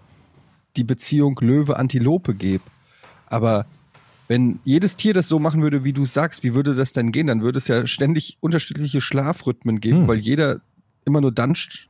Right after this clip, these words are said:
Speaker 1: schläft oder nicht schläft, wenn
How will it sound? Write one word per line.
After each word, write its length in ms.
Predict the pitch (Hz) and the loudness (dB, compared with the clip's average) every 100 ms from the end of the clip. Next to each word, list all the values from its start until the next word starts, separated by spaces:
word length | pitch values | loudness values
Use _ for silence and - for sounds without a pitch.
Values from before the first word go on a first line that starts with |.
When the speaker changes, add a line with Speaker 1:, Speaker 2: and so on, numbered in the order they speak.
| _ _ _ _ | _ _ _ _
Speaker 1:
schläft 640 | - 139 139 165 - - - _ _ _ _ _ | -6 -2 0 0 -4 -16 -20 _ _ _ _ _
oder 180 | 131 117 | 0 2
nicht 220 | 143 - | 2 0
schläft, 480 | - 151 165 - - _ | 0 0 0 -6 -20 _
wenn 320 | - 127 127 | -2 0 0